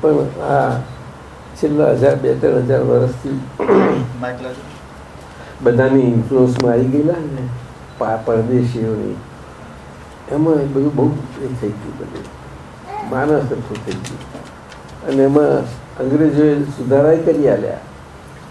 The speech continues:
Speaker 1: હમ? અને અમુક પહેરાડી દીધું પાછું, જાઓ હવે. <laughs> બે બાજુ. પણ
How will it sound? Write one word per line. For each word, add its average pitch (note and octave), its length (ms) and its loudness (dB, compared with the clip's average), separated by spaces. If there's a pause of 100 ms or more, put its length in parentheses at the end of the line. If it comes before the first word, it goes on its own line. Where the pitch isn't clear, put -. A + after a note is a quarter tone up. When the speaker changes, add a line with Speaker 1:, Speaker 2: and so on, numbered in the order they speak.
(840)
Speaker 1:
હમ? C3 120 0 (1000)
અને D#3+ 140 2
અમુક D#3 260 0
પહેરાડી D#3+ 360 6
દીધું A2 380 -2
પાછું, - 480 -8
જાઓ B2 120 -2
હવે. - 1080 0 (1300)
<laughs> - 0 -
બે C#3 100 6
બાજુ. G2 500 -2 (1500)
પણ G3+ 240 4